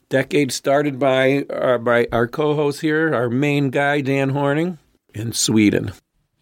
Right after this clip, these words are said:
We are, like I said, we're in the five sixties B C.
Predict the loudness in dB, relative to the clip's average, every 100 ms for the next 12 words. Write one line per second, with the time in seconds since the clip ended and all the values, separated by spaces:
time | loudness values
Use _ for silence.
0 | _ _ _ _ _ _ _ _ _ -2
1 | 0 0 -2 -4 0 2 2 0 0 0
2 | 0 0 -4 -2 -4 -4 0 0 0 0
3 | 0 -2